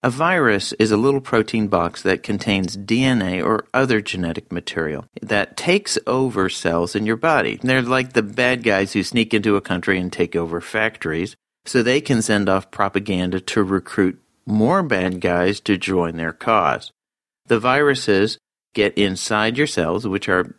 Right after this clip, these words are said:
little factories, and make more viruses that can take over cells and take over their factories to make even more viruses, and so on and so on.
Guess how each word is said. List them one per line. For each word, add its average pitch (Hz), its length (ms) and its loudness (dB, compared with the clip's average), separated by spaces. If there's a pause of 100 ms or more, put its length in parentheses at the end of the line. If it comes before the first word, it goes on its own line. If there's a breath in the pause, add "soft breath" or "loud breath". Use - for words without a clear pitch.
little 92 340 0
factories, 82 760 -4 (380)
and 107 460 0 (140)
make 107 340 0
more 143 320 2
viruses 104 640 0
that 110 180 -2
can 107 180 0
take 113 280 0
over 98 340 2
cells 90 600 0
and 92 580 -2
take 87 260 -4
over 82 220 0
their 120 240 2
factories 92 640 2
to - 140 -2
make 90 340 -2
even 82 540 -4
more 131 320 2
viruses, 98 760 0
and 90 320 -2
so 92 220 -2
on 80 180 -4
and 82 100 -6
so 120 200 2
on. 87 180 -4